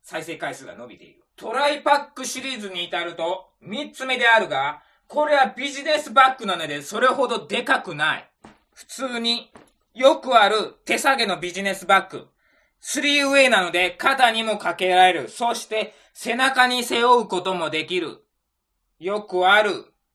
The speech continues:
ビジネスバッグを想像してもらいたい。だが、このスターツやマンハッタンパッセージではないが、これでも野行は十分満足している。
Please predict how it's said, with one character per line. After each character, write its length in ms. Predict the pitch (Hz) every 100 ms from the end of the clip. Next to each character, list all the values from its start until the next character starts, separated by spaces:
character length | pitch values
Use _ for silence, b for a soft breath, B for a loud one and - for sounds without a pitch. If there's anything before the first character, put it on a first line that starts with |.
| _ _
ビ 120 | 143
ジ 100 | 135
ネ 140 | 139
ス 100 | 127
バ 160 | 143 131
ッ 60 | -
グ 80 |
を 40 | 104
想 200 | 123 110
像 120 | 101
し 80 | -
て 80 | 92
も 140 | 82
ら 100 | 71
い 80 | -
た 100 | -
い。 140 | _ _ _
だ 180 | 214
が、 200 | 220 170
こ 180 | - 254
の 280 | 285 277 277 _ _ _
ス 200 | - -
タ 80 | 320
ー 160 | 277
ツ 120 | 220 175
や 140 | 160
マ 200 | 185 214
ン 20 |
ハ 100 | 220
ッ 80 | 240
タ 140 | 202
ン 60 | 196
パ 100 | 226
ッ 60 | 214
セ 220 | - 180
ー 40 |
ジ 280 | 131 117 107
で 100 | -
は 180 | 202 143
な 140 | 104 156
い 100 | 107
が、 200 | 98 - _ - _ _
こ 140 | 277
れ 80 | 277
で 80 | 269
も 120 | 220
野 140 | 202
行 180 | 208 214
は 120 | 202
十 180 | 196 220
分 160 | 226 202
満 200 | 190 185
足 140 | 147
し 60 | -
て 100 | 113
い 80 | 101
る。 120 | 87